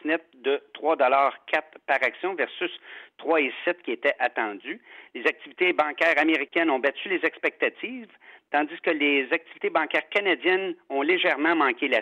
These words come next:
cible. Les divisions de gestion de patrimoine et de marché des capitaux ont pour leur part manqué les anticipations par une grande marge. Donc, la Banque de Montréal a aussi suivi le groupe. Elle a augmenté son dividende de trois pour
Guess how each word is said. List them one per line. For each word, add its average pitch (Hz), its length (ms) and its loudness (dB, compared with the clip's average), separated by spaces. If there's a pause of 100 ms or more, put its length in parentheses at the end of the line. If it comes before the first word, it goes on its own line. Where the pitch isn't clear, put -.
cible. 113 160 -8 (260)
Les 123 100 -6
divisions 131 360 -2
de 143 140 2
gestion 185 340 -2
de 180 60 -10
patrimoine 175 580 2
et 180 80 4
de 180 60 -2
marché 175 320 0
des 147 100 -2
capitaux 156 460 -2
ont 131 100 -2
pour 143 140 -4
leur 131 180 2
part 147 400 2 (200)
manqué 139 680 0
les 131 200 -6
anticipations - 580 -2
par 110 200 0
une 143 300 -4
grande 127 400 -2
marge. 113 380 0 (380)
Donc, 175 160 -2
la 175 60 4
Banque 196 200 0
de 196 60 2
Montréal 180 460 4
a 135 60 6
aussi 143 400 -6
suivi 160 240 -4
le 151 60 -10
groupe. 165 300 -4 (400)
Elle 135 140 2
a 151 80 6
augmenté 147 480 0
son 143 140 -2
dividende 143 540 -2
de 156 200 2 (160)
trois 151 340 0
pour - 160 -10